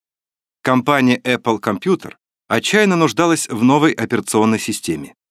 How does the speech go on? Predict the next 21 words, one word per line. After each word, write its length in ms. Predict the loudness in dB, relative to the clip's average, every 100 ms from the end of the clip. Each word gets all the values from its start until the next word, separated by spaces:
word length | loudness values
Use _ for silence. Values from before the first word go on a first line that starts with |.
| _ _ -2
Несмотря 420 | -2 0 0 2
на 100 | 0
все 200 | 0 0
недостатки 600 | 2 0 -2 -6 -4 -8 -2
Microsoft 680 | -2 -2 -4 -2 -4 -4 -8
Windows, 640 | -4 -2 -2 -4 -8 -14 _ _ _ _ -2
на 140 | 0
рынке 300 | 2 2 0
появились 540 | 4 4 6 4 2 -4
её 320 | -2 2 4
новые 400 | 4 4 2 0
версии, 560 | 0 0 -2 -12 -16 -20 _ _ -8
весьма 380 | -6 0 0
привлекательные, 800 | 0 -4 -4 -4 -6 -6 -14 -16 -10
имеющие 580 | -4 2 2 2 0 0
ряд 240 | 0 -2
удобных 540 | -8 -2 -2 0 -2 -2
возможностей. 840 | -4 -2 -4 -6 -10 -14 -16 -20 _ _ _ _
Покупатели 520 | -12 -6 -2 -2 0 0
компьютеров 580 | 0 -2 -2 0 -2
Mac 280 | 0 -2 -2